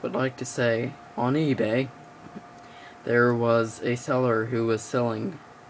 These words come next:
nine of the same, nine sell, sales auctions of the same item. What that item was, was a set of, uh, mid to late nineties,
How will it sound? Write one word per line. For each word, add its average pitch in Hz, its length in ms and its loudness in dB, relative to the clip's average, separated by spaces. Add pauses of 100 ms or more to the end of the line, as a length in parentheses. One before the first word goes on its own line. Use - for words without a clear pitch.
(260)
nine 123 540 0 (340)
of 117 140 -10
the 113 80 -8
same, 120 540 -2 (420)
nine 123 500 4
sell, - 440 0 (120)
sales 110 640 -2 (480)
auctions - 540 -2
of 113 160 -10
the - 100 -10
same 113 300 -4
item. 113 480 0 (1300)
What 117 180 -6
that 107 160 -6
item 107 300 -4
was, 113 480 0 (300)
was 107 100 -6
a 104 240 -4 (960)
set - 260 -6
of, 104 300 -6
uh, 101 400 0 (680)
mid 123 300 2 (420)
to 107 520 -4
late 117 640 0
nineties, 110 1000 0